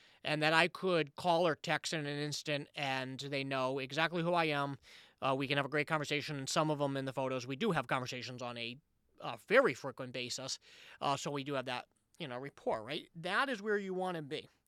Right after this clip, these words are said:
You wanna be where you can have a conversation with somebody that's on the other coast, uh, and ask them questions, and that's exactly what you do. Knowing these people, when you're sitting in the same room with 'em, whether it be through these conferences or, again, going to college in person,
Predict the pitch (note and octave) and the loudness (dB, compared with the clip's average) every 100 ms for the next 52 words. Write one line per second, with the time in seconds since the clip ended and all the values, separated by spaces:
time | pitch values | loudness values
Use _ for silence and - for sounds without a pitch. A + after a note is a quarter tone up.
0 | _ _ F3 G#3+ G#3 F3+ F#3+ F3 D3+ D#3 | _ _ -2 2 2 2 0 2 0 0
1 | F3 G3 F3+ F3 F3 E3+ D3 D#3 D#3 C#3+ | -2 -2 -2 -2 0 -2 -2 -4 -4 -6
2 | - D3+ C#3+ C3+ C#3 C3 D#3 D#3+ D#3+ - | -6 -4 -6 -6 -6 -6 -4 -2 -4 -6
3 | D3 - - - - - - - - C3+ | -6 -6 -8 -10 -20 -20 -20 -12 0 2
4 | B2+ B2+ B2+ D3 - - D#3 C3 B2+ C3 | 4 4 2 -4 -14 -2 2 2 2 -2
5 | - D#3 D#3+ - - D3 C3 C#3+ B2+ - | -2 4 4 4 -4 -4 -4 -6 -6 -10
6 | C#3 C#3+ C#3+ C#3 C3+ D3+ E3 F#3+ E3+ D3+ | -10 -6 -4 -4 -2 0 0 0 -2 -2
7 | C#3 C3+ B2+ _ - _ _ _ _ _ | -2 -4 -4 _ -20 _ _ _ _ _
8 | - F3 F3 A3 A3+ G#3 F#3 - D#3 D3+ | -8 0 2 2 2 0 -2 -2 -4 -2
9 | D3+ D3+ D3 - G#3 A#3+ G#3 F3+ G#3 F3+ | -2 -2 -2 -2 0 2 2 2 2 4
10 | F3 E3+ D#3+ D3 C#3+ C#3 C3 C#3+ C#3 D3 | 2 4 2 2 2 0 -2 -4 -4 -6
11 | C3 C#3 C3+ C#3 C3+ C#3 D3+ C#3+ B2+ C#3 | -6 -6 -6 -6 -8 -6 -2 -2 -4 -2
12 | E3+ C#3+ B2+ C#3+ D#3 D#3+ E3 D#3 D#3 D3+ | 0 0 0 0 2 2 -2 -4 0 0
13 | C#3 C3+ C#3 C3+ - F#3+ B3 - C#3 C3 | 0 -2 -4 -8 -6 -4 -2 -2 -2 -4
14 | C3 | -10